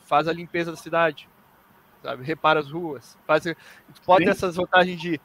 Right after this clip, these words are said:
Speaker 1: obras comunitárias, vamos colocar assim, né? E tu tem uma outra vantagem,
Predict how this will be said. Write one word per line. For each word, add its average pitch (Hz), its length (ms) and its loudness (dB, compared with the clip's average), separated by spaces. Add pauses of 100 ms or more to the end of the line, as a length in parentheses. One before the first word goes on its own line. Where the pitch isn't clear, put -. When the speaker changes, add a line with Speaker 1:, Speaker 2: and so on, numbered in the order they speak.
(300)
Speaker 1:
obras 160 640 2
comunitárias, 156 840 -4
vamos 147 200 -14
colocar 143 240 -12
assim, 180 260 -16 (580)
né? 151 260 -2
E 208 60 -12
tu 233 80 -10
tem 269 120 -2
uma 294 140 4
outra - 240 6
vantagem, 151 540 -6